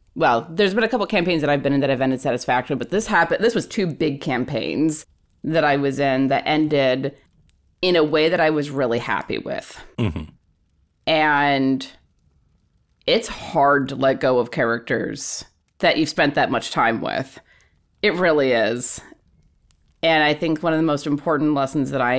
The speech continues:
Speaker 1: am learning is how to l-, let their story stand as it is, with all of the mistakes that I made, with all of the mistakes that they as the character made, and those are different, um,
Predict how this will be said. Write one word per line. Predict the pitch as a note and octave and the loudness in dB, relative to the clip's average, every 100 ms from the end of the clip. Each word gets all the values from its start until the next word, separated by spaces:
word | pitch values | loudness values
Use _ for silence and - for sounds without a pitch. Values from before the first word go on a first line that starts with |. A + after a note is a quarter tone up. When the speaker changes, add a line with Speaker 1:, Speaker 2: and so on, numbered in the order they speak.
| B2+ | 0
Speaker 1:
am | C3+ C3 C3 C#3 | -2 0 2 2
learning | C#3 D3 D3 C#3+ B2+ A#2 A#2+ - _ _ _ _ _ _ | 2 2 2 2 0 0 -4 -6 _ _ _ _ _ _
is | E3 D3 C3 | 2 2 0
how | - E3+ C#3+ C#3+ | -4 0 2 2
to | C#3+ - E3 C#3 B2 B2 - _ _ _ _ _ - | 0 -2 0 2 0 -2 -8 _ _ _ _ _ -10
l-, | E3 D#3+ - | -4 -2 -2
let | D#3+ F3+ F#3 B3 - | -6 0 0 0 2
their | F#3+ | 0
story | F3 - E3+ D3+ C#3+ | 0 -2 0 2 2
stand | C#3 - C#3 C3+ C3+ | -2 -2 0 0 0
as | B2+ C3+ | 0 -2
it | - | -4
is, | G1+ - - - - _ _ _ _ _ - | -6 -6 -8 -8 -12 _ _ _ _ _ -6
with | E3 D3+ | -2 2
all | D#3+ D3+ D3 | 2 2 2
of | D3 | 0
the | D3+ D#3 C#3+ | -2 0 0
mistakes | C3+ C3 C#3+ B2+ - | 0 0 -2 -2 0
that | D#3+ | 0
I | D3+ | 2
made, | D3 D3 D#3+ F#3+ - | 2 2 0 -2 -6
with | D3+ D#3+ | -4 0
all | D#3 | 0
of | C#3 | 0
the | C#3+ | 0
mistakes | C#3 C3+ E3 C#3+ - | 0 0 -2 -2 -2
that | C3+ | -2
they | C#3+ C#3 | 0 0
as | A#2+ | 0
the | - | -4
character | - D3 D3 D3 D3 | -2 0 0 0 0
made, | C3+ C3 D#3 | 2 2 0
and | B2+ | 0
those | C3 | 0
are | C#3 F#3+ | 2 2
different, | D3+ E3+ - - D3+ - - _ _ _ _ _ | 2 0 -2 0 0 -2 -10 _ _ _ _ _
um, | D#3 D3 D3 C3+ B2 A#2 A#2 C3+ | 0 2 4 4 2 0 -2 -4